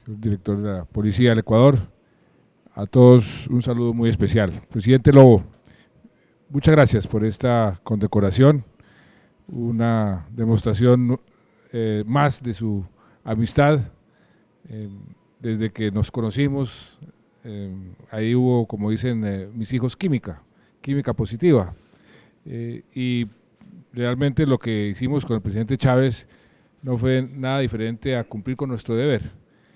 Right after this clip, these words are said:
eh, y un acto de justicia. No, no era comprensible ni aceptable que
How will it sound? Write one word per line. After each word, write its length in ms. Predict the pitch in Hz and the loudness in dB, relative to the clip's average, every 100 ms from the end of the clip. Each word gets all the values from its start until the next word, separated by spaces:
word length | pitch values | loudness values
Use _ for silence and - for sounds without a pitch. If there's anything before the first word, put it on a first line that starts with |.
| _ _ | _ _
eh, 160 | 147 110 | -14 -8
y 80 | 120 | -4
un 80 | 123 | -4
acto 200 | 135 139 | -4 -6
de 60 | |
justicia. 580 | 117 113 - 156 90 78 - _ _ _ _ _ _ _ - | -6 -8 -4 -4 -4 -14 -20 _ _ _ _ _ _ _ -20
No, 400 | 120 113 113 101 | -14 -10 -8 -8
no 240 | 117 120 | -4 -2
era 340 | 131 139 127 107 - - | 0 0 -2 -4 -10 -10
comprensible 800 | 117 98 113 104 143 143 143 135 | -8 -2 -2 0 0 2 0 -2
ni 140 | 131 | -2
aceptable 640 | 135 120 113 147 117 92 76 _ _ _ _ _ _ _ | -2 -2 -4 -2 -2 -4 -10 _ _ _ _ _ _ _
que 500 | - 127 110 110 104 | -10 -4 -2 -2 -4